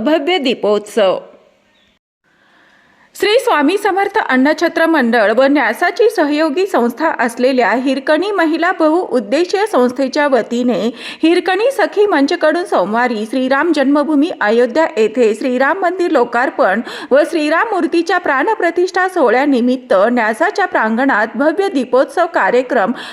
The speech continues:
मोठ्या उत्साहात संपन्न झाला. लखलख दिव्यांनी न्यासाचा परिसर उजळून निघाला होता.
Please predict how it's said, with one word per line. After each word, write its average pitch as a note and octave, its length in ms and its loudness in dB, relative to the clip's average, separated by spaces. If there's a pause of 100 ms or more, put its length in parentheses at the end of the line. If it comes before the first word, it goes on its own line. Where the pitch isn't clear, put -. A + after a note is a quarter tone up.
(120)
मोठ्या C#4+ 480 0
उत्साहात C#4 540 -2
संपन्न A3 480 0
झाला. G#3 480 -2 (300)
लखलख D#4 600 2
दिव्यांनी C4+ 560 0
न्यासाचा D#4+ 600 0
परिसर C#4 600 0
उजळून B3 440 2
निघाला A3 420 0
होता. G#3 460 -2